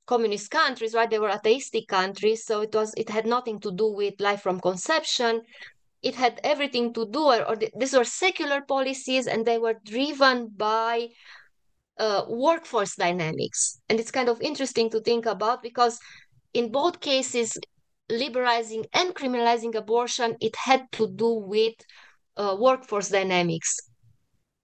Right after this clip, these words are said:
Abortion was liberalized when there was a need for women to be in the workforce themselves, right? Not to be tied to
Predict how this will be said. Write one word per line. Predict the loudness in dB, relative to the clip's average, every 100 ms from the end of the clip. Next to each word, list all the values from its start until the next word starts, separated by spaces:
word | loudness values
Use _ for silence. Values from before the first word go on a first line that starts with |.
| _ -8
Abortion | 0 2 2 -4 2
was | 2 2
liberalized | -6 -4 0 2 2 -2 -4
when | -2 0 0 -2
there | -2
was | 2 0 0
a | -4
need | -2 -2 -2 0
for | 2 4
women | 2 -4 2 2 2 0
to | -2 -2
be | -2 0 0 -2 -2
in | 0
the | 0
workforce | 0 -2 -2 -2 -2 -2
themselves, | -2 0 0 0 0 0 -2 -6 2
right? | 2 2
Not | -2 0
to | 0
be | -2 -2
tied | 0 0 -2 -4
to | -2 -2